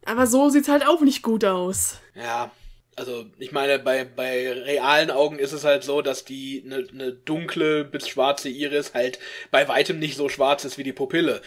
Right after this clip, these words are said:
Speaker 1: Ja,
Speaker 2: Naja.
Speaker 1: eben. Ja, dann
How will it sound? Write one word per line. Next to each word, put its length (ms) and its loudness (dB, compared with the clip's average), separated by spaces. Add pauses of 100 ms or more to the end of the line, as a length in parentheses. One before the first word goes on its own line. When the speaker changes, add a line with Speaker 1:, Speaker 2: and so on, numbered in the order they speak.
(400)
Speaker 1:
Ja, 200 0
Speaker 2:
Naja. 340 2
Speaker 1:
eben. 160 -6 (1300)
Ja, 960 2 (200)
dann 540 0